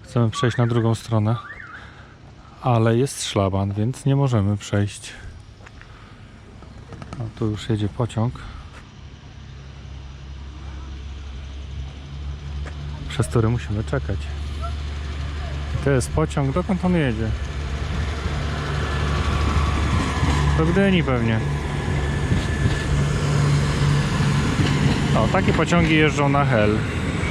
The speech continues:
O, jest nawet wagon dla rowerów. No i fajnie.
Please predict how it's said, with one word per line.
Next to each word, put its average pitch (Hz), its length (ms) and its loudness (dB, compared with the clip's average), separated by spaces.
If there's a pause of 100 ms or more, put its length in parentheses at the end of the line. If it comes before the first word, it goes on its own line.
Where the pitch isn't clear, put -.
(1600)
O, 185 80 6
jest 156 380 4
nawet 139 300 2 (800)
wagon 151 320 4
dla 139 160 4
rowerów. 180 440 2 (2000)
No - 80 6
i 196 80 6
fajnie. 110 400 2